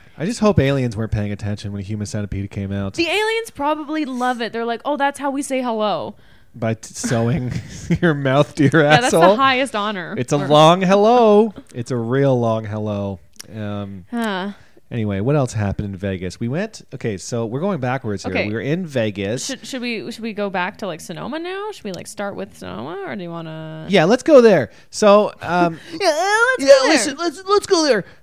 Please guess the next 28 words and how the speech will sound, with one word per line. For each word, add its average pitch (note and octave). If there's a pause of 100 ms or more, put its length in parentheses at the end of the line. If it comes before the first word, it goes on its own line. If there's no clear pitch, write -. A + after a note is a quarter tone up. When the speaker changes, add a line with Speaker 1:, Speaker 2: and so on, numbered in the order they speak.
(100)
Speaker 1:
Um, E3
so F#3
as G3
you A3
m-, G3+ (100)
know, B2 (240)
I B2+
think C3+
last B2
podcast A2
I A2
mentioned G2+
this, G2+
I G#2+
was G#2+
a G#2
finalist C3
in G#2+
this G2
Murphy B2+
Good A2
Speaker 2:
<gasps> -
Speaker 1:
job, A#2+ (200)
wine B2+
job B2
contest B2+
Speaker 2:
Mm-hmm. G3
Speaker 1:
thing. C#3